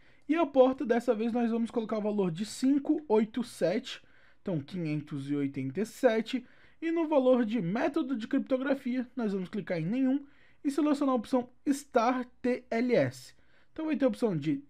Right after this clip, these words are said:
S S L barra T L S e a de baixo que é o Star T L S. Então nós vamos colocar essa aqui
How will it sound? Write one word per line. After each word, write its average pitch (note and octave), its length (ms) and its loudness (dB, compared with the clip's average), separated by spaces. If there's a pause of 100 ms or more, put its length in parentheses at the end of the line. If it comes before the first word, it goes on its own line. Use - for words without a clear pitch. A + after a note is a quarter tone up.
(140)
S C4+ 320 2
S G#3+ 240 -2
L D#3+ 200 2
barra D#3+ 240 -2
T A#3+ 140 0
L B3 140 2
S A#3+ 400 -2 (320)
e D#4 60 -4
a D#4 80 2
de C4 100 2
baixo B3 320 4
que - 80 -4
é B3 40 6
o F3+ 120 0
Star A#3+ 500 0 (140)
T B3 80 -4
L A#3+ 320 4
S. C3 340 -4
Então A#3 220 -4
nós G#3+ 220 -2
vamos D3 200 -4
colocar B3+ 360 -4
essa C4+ 220 0
aqui C#4+ 300 -2